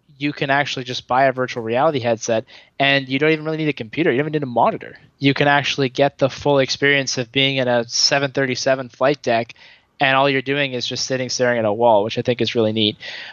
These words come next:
When I was first getting into simulation, so this would have been back in, like, two thousand and eight or nine, and then, you know, a couple of years later, Microsoft Flight Simulator ten, which was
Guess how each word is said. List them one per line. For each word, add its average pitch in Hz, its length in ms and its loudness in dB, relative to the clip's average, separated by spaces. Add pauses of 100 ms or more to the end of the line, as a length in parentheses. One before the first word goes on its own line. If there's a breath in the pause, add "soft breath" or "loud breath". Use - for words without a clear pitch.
When 147 180 2
I 151 320 2 (320)
was - 640 -4
first 170 300 -2
getting 131 240 0
into 151 160 -2
simulation, 117 760 -2 (120)
so - 180 -6
this 131 120 2
would 135 100 0
have 127 80 0
been 123 140 0
back 123 300 2
in, 123 140 -2
like, 113 160 -4
two 135 160 -4
thousand 127 400 2
and 117 100 -8
eight 120 220 2
or 117 60 2
nine, 117 440 2 (480 loud breath)
and 123 240 2
then, 120 400 0 (140)
you 151 80 -10
know, 127 80 2
a 117 80 -2 (240)
couple 131 240 2
of 123 60 4
years 120 240 -2
later, 123 400 2 (100)
Microsoft 131 480 0
Flight 127 240 -2
Simulator 120 440 0
ten, 123 340 2
which 117 180 -2
was 120 260 -4